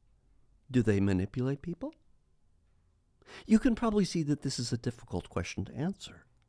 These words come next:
I suspect most of us can imagine people deciding to become influencers because of the desire for control, though I suspect that other factors are much more likely, like fame and money. But it would be a stretch to say that all influencers are trying to manipulate you.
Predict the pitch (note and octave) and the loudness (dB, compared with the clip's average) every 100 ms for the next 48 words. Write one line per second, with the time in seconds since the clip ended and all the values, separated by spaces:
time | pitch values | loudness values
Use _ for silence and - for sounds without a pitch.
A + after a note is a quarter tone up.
0 | _ _ _ - E3+ - G3+ - D#3 E3+ | _ _ _ 0 0 0 -2 0 4 4
1 | G3+ - A2+ G#2+ - A#2+ G#2+ A2 A2+ A2+ | 2 -2 -2 -2 2 4 6 4 4 2
2 | A#2 A#2 A2+ G#2 A#2+ A2 A2+ G#2+ - A2 | 0 -2 -2 -2 0 2 0 -2 -4 -2
3 | G2+ A2 A2 - A2 G2+ - G2+ F#2 - | 0 2 0 0 -2 -2 -2 -2 -4 -8
4 | - - - C#3+ C#3 A2+ A#2+ A2+ G2+ F2 | -20 -18 -2 0 2 0 0 -2 -4 0
5 | F2 F#2+ F2+ - F2 D#2+ - D3 C#3+ G3 | 4 4 0 -2 -4 -2 2 4 4 0
6 | - - _ - C3+ B2+ A#2+ D3 - A#3 | -8 -20 _ -2 0 0 -4 -8 -4 -6
7 | - - _ _ _ - E3 G3+ B2+ - | -4 -10 _ _ _ -2 2 2 2 -2
8 | - - F#2+ F#2+ C3 F#3 - D2+ E2 F#2 | -10 -10 -4 -2 0 -2 -4 -4 -4 -8
9 | - - - - - - _ - D#2 F2 | -10 -14 -14 -14 -16 -20 _ -8 -6 -6
10 | F#2 G#2+ C#3 F#2+ C#2+ _ _ _ _ _ | -6 0 2 2 -2 _ _ _ _ _
11 | _ _ _ _ _ _ _ _ - - | _ _ _ _ _ _ _ _ -12 4
12 | C#4 C4 B3+ G#3 G#3 - G#3 - D3 - | 6 6 2 4 2 4 0 0 -2 2
13 | A#2+ G#2+ G#2+ G3 - E2 F2 C2+ - - | 4 4 2 2 0 -2 -6 -8 -10 -8
14 | F2 F2 - E2 E2 E2+ F#2+ - - - | -8 -8 -6 -4 -6 -8 -10 -10 -12 -14
15 | - - - | -14 -12 -14